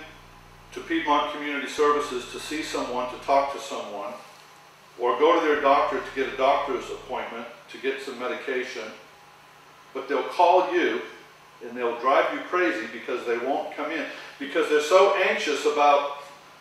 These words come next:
perhaps leaving their home environment, or they're so scared, uh, you know, about a lot of unrealistic things. Um, they feel trapped, and, uh, that can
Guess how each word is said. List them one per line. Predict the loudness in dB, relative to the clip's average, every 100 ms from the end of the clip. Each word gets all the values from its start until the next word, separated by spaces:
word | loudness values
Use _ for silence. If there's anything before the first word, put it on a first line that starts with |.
| 0
perhaps | 2 4 2 0
leaving | 0 0 0 0
their | 0 0
home | 0 -2
environment, | -2 -2 0 0 -2 -6 -4
or | -4
they're | -4
so | -2 0 2
scared, | 0 -2 2 4 4 2 -4 -12 -16 -18 -6
uh, | -2 -2 -2 -8
you |
know, | -8 -8 -8 -6
about | 0 2 4
a | 4
lot | 6 6
of | 6 2 0 0
unrealistic | 0 2 2 0 -4 -8
things. | -4 -2 -2 -4 -12 -16 -18 -20 -20 -20 -20 -20 -14
Um, | -6 -2 -2 -2 -4 -10 -16 -20 -20 -20 -20 -20 -20 -20 -14 -8
they | -6
feel | 2 2 2
trapped, | 2 2 2 -2 -10 -16 -20 -20 -20 -20 -16
and, | -10 -8 -8 -6
uh, | -4 -2
that | -2 -2 -4
can | -8